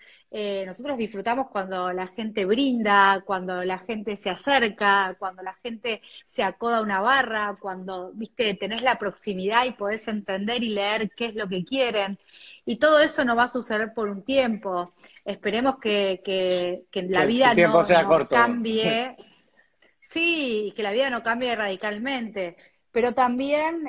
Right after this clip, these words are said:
Speaker 1: eh, esto para mí fue como una necesidad, eh,
Speaker 2: ¿Y cree, cree que esto va a tener una
Speaker 1: y es una
Speaker 2: continuidad de alguna manera? O sea, igual la,
Speaker 1: Sí.
Speaker 2: van a abrir los bares, pero,
Speaker 1: Sí.
Speaker 2: pero esa posibilidad de, "Hostia, estoy en mi casa un sábado,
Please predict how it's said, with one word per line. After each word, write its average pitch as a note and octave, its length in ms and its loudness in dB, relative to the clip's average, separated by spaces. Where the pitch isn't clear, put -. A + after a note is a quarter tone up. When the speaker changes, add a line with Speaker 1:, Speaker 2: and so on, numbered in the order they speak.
Speaker 1:
eh, G3+ 540 -2
esto A#3 300 -4
para A#3 160 0
mí A#3+ 140 -4
fue B3+ 220 -2
como G#3+ 280 -2
una A#3 240 -2
necesidad, G#3+ 720 0
eh, F#3 580 0
Speaker 2:
¿Y F3+ 80 -2
cree, G3 220 6
cree G3 240 4
que A#3 100 2
esto A3+ 140 2
va A3 80 6
a G#3+ 40 2
tener G#3 180 0
una G#3+ 180 2
Speaker 1:
y G#3+ 60 6
es G#3+ 320 2
una B3+ 140 2
Speaker 2:
continuidad G3+ 320 0
de F3+ 180 -6
alguna F3 380 -4
manera? E3+ 420 -6
O B3 80 -16
sea, D3+ 140 -16
igual C3+ 340 -8
la, B2+ 240 -10
Speaker 1:
Sí. B2 300 -2
Speaker 2:
van C#3 180 0
a C#3 60 0
abrir D3 220 -2
los D3 120 0
bares, D3+ 200 2
pero, C#4 200 4
Speaker 1:
Sí. A#3+ 280 -2
Speaker 2:
pero F3+ 180 4
esa F3+ 220 2
posibilidad F#3 540 0
de, F3 220 -2
"Hostia, D#3+ 260 -10
estoy D#3 280 -8
en E3 120 -6
mi E3 120 -10
casa D#3+ 320 -4
un C#3+ 160 -12
sábado, C#3 500 0